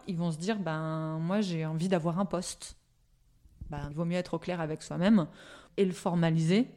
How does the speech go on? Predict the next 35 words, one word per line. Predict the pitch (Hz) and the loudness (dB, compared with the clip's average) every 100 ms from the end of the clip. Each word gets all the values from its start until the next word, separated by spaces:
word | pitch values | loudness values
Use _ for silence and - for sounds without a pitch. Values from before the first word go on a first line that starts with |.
| - | -12
plutôt | - 175 180 | -6 -4 0
que | 175 | 0
de | 170 | 2
dire, « | 175 202 | 0 2
Ouais, | 277 294 | 2 4
bonjour, | 247 233 277 | 4 2 2
est-ce | 240 | -2
que | - | -4
je | 277 | -4
peux | 277 | 0
vous | 226 220 | 0 2
envoyer | 208 226 | 2 2
des | 202 | 4
bouteilles ? » | 185 185 214 294 180 160 - _ - - _ 175 | 2 2 2 4 2 -2 -14 _ -20 -20 _ -8
Et | |
puis | - 160 | -2 0
en | |
fait, | 175 175 | 0 0
euh, | 165 151 156 160 156 156 - - - | 0 0 0 0 0 0 0 -2 -2
l'influenceur | 170 - 175 180 | -4 -4 -4 -4
est | 170 | -4
chaud | - | -4
pour | 190 175 | -2 -2
goûter, | 165 185 240 320 - - _ _ - | -2 2 2 0 -4 -20 _ _ -2
mais | 156 | 2
lui, | 175 202 | 4 4
il | 160 | 2
a | 147 | -2
jamais | 151 156 | -2 -2
dit | 151 | -2
qu'il | 165 165 | -2 -2
était | 160 | -4
chaud | 160 170 | -4 -4
pour | - | -4
poster. | - 170 - | -4 -4 -2